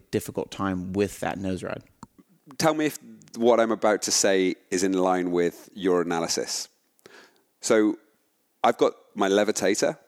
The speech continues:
Speaker 2: right, which you've just described,
Speaker 1: Mm-hmm.
Speaker 2: and that's got the straight rails. It's got more width in it,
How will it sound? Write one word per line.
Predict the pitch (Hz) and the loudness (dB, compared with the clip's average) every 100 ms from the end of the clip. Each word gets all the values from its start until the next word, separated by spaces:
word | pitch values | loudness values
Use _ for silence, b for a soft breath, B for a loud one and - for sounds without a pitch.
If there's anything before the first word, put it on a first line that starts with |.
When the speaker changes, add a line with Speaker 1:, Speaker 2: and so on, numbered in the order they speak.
| _ | _
Speaker 2:
right, | - - | -4 -2
which | 90 | -4
you've | 92 | -6
just | - - | -10 -8
described, | - - 101 131 - | -6 0 0 0 -2
Speaker 1:
Mm-hmm. | 127 117 104 | -4 -2 -2
Speaker 2:
and | 98 98 95 92 - b b b _ | -2 0 0 -2 -6 b b b _
that's | 104 - | -6 -4
got | 107 | -4
the | - | -4
straight | - 101 90 | -2 -2 0
rails. | 92 95 101 | 0 0 -2
It's | - | -2
got | 85 82 | -2 -2
more | 98 98 87 | -2 0 2
width | 101 - - | -2 -2 -4
in | 110 | -2
it, | 135 | -4